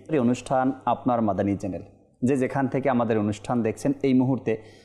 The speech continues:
সকল দর্শককে জানাই আন্তরিক মোবারকবাদ। নবী আকরাম সাল্লাল্লাহু তাআলা আলাইহি ওয়াসাল্লামের আলিশান ফরমান,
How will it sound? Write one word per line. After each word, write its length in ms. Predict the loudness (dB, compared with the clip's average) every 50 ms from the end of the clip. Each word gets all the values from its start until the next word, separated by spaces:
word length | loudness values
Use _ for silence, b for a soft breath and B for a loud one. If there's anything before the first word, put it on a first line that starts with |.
| B B -8
সকল 340 | -4 -4 -2 -2 0 0 2
দর্শককে 420 | 0 0 0 -4 -4 -2 -2 0
জানাই 360 | 0 2 2 2 2 0 0 -2 -4 -2
আন্তরিক 360 | -2 0 0 0 -2 -2 -2 -2
মোবারকবাদ। 580 | -2 0 0 0 0 0 -2 -2 -4 -4 -4 -8 -18 -20 -20 B B B B B B B B B B -2
নবী 260 | 0 2 2 2 2
আকরাম 460 | 2 0 -2 -2 0 0 0 0 0
সাল্লাল্লাহু 640 | 0 -2 -2 0 0 0 2 2 0 0 0 -2 -2
তাআলা 420 | -2 0 0 0 2 2 2 0
আলাইহি 400 | 0 0 0 0 0 0 0 0
ওয়াসাল্লামের 540 | 0 0 -2 -2 -2 0 0 2 2 2 0 0 -2
আলিশান 440 | 0 0 0 0 0 0 0 0 0
ফরমান, 500 | 0 0 -2 -2 0 0 0 -2 -2